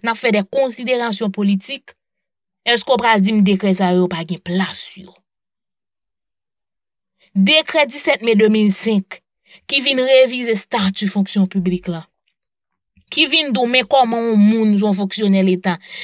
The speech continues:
ki vin dou men ki wòl fonksyonè Leta gen, ki vin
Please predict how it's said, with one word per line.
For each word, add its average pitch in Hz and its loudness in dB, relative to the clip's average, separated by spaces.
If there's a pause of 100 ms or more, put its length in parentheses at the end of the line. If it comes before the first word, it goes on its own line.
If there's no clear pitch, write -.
(160)
ki 349 4
vin 330 2
dou 277 0 (200)
men 285 2
ki 311 -4
wòl 233 4
fonksyonè 220 -2
Leta 196 0
gen, 180 0 (580)
ki 339 4
vin 320 0